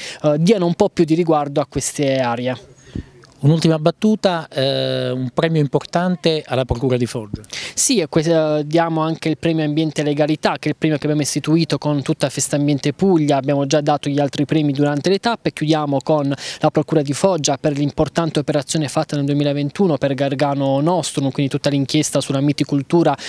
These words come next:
Speaker 1: per quanto riguarda Cagnano Varano. È un tema importante perché sta a dimostrare come l'attenzione sul nostro mare è sempre più importante. L'abbiamo raccontato col dossier Mare Nostrum ed è giusto valorizzare anche, eh, chi si impegna quotidianamente sul territorio per tutelarlo e soprattutto,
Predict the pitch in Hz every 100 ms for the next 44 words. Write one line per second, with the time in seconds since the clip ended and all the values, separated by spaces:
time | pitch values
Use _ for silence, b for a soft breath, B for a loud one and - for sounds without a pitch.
0 | B - - 151 147 156 156 143 147 156
1 | 175 220 190 170 180 185 B - 190 196
2 | 175 175 - 180 151 151 226 - 156 151
3 | 147 139 139 - 156 143 - 165 151 156
4 | 165 190 160 139 156 151 147 147 - 160
5 | 151 185 160 151 147 - 160 156 151 135
6 | - 147 143 147 139 156 - 196 - 139
7 | 139 139 - 143 160 143 147 143 143 -
8 | 151 135 143 175 170 160 - - 185 202
9 | B B - 160 185 170 185 202 - 196
10 | 165 165 170 170 160 190 170 160 156 -
11 | 147 B B - 160 - 208 196 175 165
12 | - 170 151 - 156 156 160 160 165 156
13 | 139 160 - 185 220 151 131 170 143 165
14 | 156 202 139 139 147 156 156 - 170 -
15 | 180 - 175